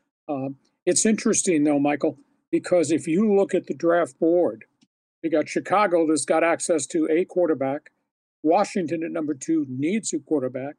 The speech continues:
New England at number three needs a quarterback. Atlanta at eight, Minnesota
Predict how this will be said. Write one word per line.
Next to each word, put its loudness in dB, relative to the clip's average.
New 2
England 2
at -8
number 0
three 0
needs 0
a -2
quarterback. -10
Atlanta 2
at 2
eight, 0
Minnesota 2